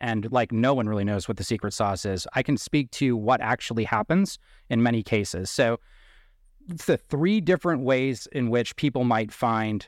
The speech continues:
um, homespun hobbies, if they're looking for bread or if they're looking for something that's more common, Google really,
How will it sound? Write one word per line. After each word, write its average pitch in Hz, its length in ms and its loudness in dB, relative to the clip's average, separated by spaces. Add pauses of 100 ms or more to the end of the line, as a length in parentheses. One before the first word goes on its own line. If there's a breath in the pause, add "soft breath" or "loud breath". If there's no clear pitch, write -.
(720)
um, 110 560 0 (600)
homespun 143 560 2
hobbies, 113 500 0
if - 80 -8
they're 120 140 0
looking 123 300 0
for 113 120 -4
bread 104 480 0
or 131 100 -4
if 113 60 -8
they're 135 180 2
looking 131 260 0
for 123 280 0
something 120 240 0
that's 107 160 -6
more 117 200 -2
common, 107 480 -2
Google 208 340 2
really, 156 340 0